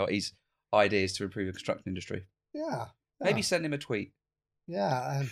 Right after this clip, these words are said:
Speaker 1: <laughs>
Speaker 2: and then
Speaker 1: So you
Speaker 2: he,
Speaker 1: get some information.
Speaker 2: then he's gonna start building construction
Speaker 1: <laughs>
Speaker 2: equipment.
Speaker 1: Yeah,
Speaker 2: So,
Speaker 1: yeah,
Speaker 2: uh,
Speaker 1: that's a good point. Maybe
Speaker 2: y-,
Speaker 1: don't.
Speaker 2: yeah, so,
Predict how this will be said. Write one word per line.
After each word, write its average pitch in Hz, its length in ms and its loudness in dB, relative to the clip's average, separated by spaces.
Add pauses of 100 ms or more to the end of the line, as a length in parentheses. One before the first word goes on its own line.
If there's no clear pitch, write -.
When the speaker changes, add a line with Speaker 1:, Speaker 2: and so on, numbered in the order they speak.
Speaker 1:
<laughs> - 100 -10
Speaker 2:
and 160 120 0
then 175 160 8
Speaker 1:
So 165 80 10
you 165 60 10
Speaker 2:
he, - 40 10
Speaker 1:
get 160 180 12
some 165 160 8
information. 139 400 8
Speaker 2:
then 202 180 12
he's 208 180 10
gonna 180 200 6
start 165 440 8
building 170 380 8
construction 156 480 6
Speaker 1:
<laughs> - 40 10
Speaker 2:
equipment. 147 460 6
Speaker 1:
Yeah, 143 120 10
Speaker 2:
So, 139 100 10
Speaker 1:
yeah, - 180 12
Speaker 2:
uh, 117 40 12
Speaker 1:
that's 127 160 12
a - 20 12
good 120 140 2
point. 101 140 4
Maybe 117 200 6
Speaker 2:
y-, 101 60 6
Speaker 1:
don't. 95 120 4
Speaker 2:
yeah, 185 280 8
so, 160 260 6